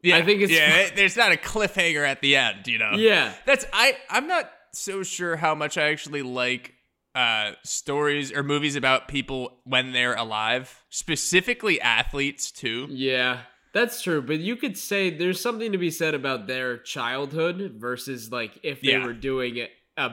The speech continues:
Speaker 2: biopic about them winning something ten years ago, you know? If it was about them more specifically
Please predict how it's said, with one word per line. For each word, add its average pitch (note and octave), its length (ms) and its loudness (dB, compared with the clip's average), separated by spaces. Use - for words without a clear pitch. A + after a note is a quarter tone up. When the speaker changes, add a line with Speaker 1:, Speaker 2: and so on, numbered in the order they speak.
Speaker 2:
biopic C3 480 -6
about A#2+ 420 -6
them A#2 240 -10
winning A#2 240 -8
something A2 340 -12
ten G#2+ 240 -16
years F#2 280 -16
ago, - 140 -20
you A#2+ 140 -10
know? A2+ 220 -6
If D3+ 140 0
it G#3 80 8
was A#3 160 4
about F3 460 2
them D#3+ 360 -2
more D3 200 0
specifically C#3 760 -6